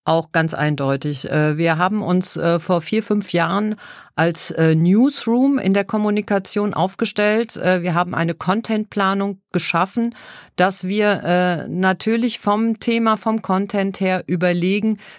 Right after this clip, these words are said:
wie wir, äh, ausspielen, was wir machen. Haben wir zum Beispiel einen neuen Tatort? Geht der über Pressemitteilung raus, äh, und so weiter? Da gibt es dann Filme zu, da gibt es Clips zu,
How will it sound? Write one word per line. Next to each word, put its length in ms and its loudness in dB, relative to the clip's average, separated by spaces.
wie 320 2
wir, 440 2
äh, 300 2
ausspielen, 880 0
was 260 0
wir 140 0
machen. 540 -2
Haben 300 0
wir 160 -2
zum 160 -4
Beispiel 440 -2
einen 300 0
neuen 400 2
Tatort? 800 0
Geht 260 2
der 180 2
über 420 2
Pressemitteilung 960 -2
raus, 520 -2
äh, 320 0
und 240 2
so 180 -2
weiter? 460 0
Da 160 0
gibt 320 -6
es 160 -2
dann 200 2
Filme 520 2
zu, 320 -4
da 140 0
gibt 280 -8
es 180 -2
Clips 480 -2
zu, 280 -2